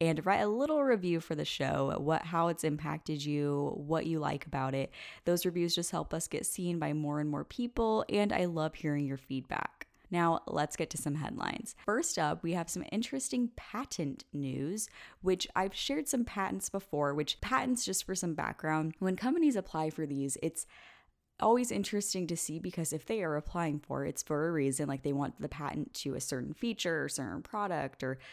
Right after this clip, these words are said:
something that may be coming up. They don't always come up in the future, but they could possibly because they own the patent now, or they at least applied for it. So a patent application was uncovered by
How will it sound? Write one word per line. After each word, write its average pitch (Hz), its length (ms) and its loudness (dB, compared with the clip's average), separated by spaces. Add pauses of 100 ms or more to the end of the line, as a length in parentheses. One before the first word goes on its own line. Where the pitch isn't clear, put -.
(220)
something 269 440 2
that 220 120 0
may 170 400 4
be 156 140 0
coming 139 400 -2
up. - 180 -12
They - 80 0
don't - 200 0 (100)
always 233 420 4
come 151 200 -2
up 131 160 -4
in 127 80 -4
the 127 40 -4
future, 127 440 -6
but - 240 -6
they 143 100 -2
could - 200 -10
possibly 165 580 -4
because 135 260 -6
they - 160 -6
own 131 160 -2
the 131 60 -4
patent 139 340 -4
now, 120 280 0 (240)
or 160 160 6
they 147 160 0
at - 60 -2
least 135 220 -2
applied - 340 -8
for - 220 -8
it. - 160 -8 (380)
So 160 380 6
a 170 120 0 (200)
patent 269 480 0
application 143 800 -2
was 135 140 -4
uncovered 135 640 -4
by 127 320 -4